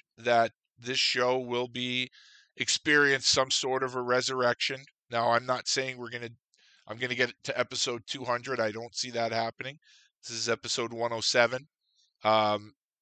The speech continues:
but, you know, you, you may end up getting,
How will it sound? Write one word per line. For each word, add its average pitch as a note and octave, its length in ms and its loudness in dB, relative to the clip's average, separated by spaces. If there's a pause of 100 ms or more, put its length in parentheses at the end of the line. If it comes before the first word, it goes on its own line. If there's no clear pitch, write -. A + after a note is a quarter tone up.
(640)
but, F3+ 300 8
you G3+ 100 -4
know, G3 240 2 (160)
you, D#3+ 400 -6
you D3+ 140 -4
may D#3 260 2
end D#3+ 200 0
up D#3 180 2
getting, C#3 420 2